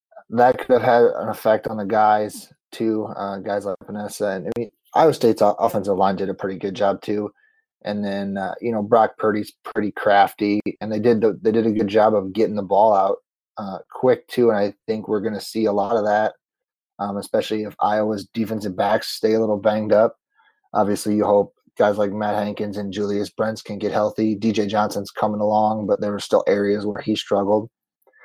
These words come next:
Um, but, you know, quarterbacks, offenses, offensive coordinators are gonna try to, you know, get that football out quick when they're passing because they know,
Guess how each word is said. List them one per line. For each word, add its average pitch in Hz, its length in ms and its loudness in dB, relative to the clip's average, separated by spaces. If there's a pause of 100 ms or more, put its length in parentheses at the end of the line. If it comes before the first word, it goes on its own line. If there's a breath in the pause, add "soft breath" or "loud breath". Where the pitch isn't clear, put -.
(320 loud breath)
Um, 101 460 -2
but, 117 100 4
you 101 180 2 (180)
know, 98 180 0 (120)
quarterbacks, 120 640 4
offenses, 110 840 -2
offensive 104 300 -4
coordinators 110 420 -2
are 107 60 -8
gonna 101 160 -6
try 104 240 2
to, 104 80 0
you 95 120 -8 (440)
know, 98 160 -4
get 98 300 0
that 92 200 2
football 117 400 2
out 101 200 2
quick 123 260 2
when 110 80 0
they're 101 100 -6
passing 110 460 2
because 101 300 -6
they 101 120 -6
know, 101 480 -6